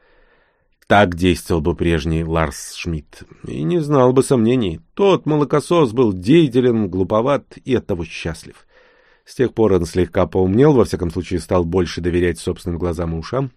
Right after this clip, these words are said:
Великая превратилась в мышиную возню. Тверд получила зыбкую видимость свободы. Веками копящееся раздражение колонистов вырвалось без цели и смысла. Пар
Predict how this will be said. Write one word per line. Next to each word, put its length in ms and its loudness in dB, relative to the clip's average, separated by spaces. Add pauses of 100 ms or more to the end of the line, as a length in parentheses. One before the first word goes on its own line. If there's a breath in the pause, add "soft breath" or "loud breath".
Великая 680 4
превратилась 640 4
в 20 -10
мышиную 400 4
возню. 400 2 (120)
Тверд 340 0
получила 440 0
зыбкую 320 -2
видимость 340 -4
свободы. 500 2 (140)
Веками 440 0
копящееся 880 0
раздражение 640 0
колонистов 580 -2
вырвалось 500 6
без 240 0
цели 280 4
и 80 2
смысла. 480 -2 (280 soft breath)
Пар 380 4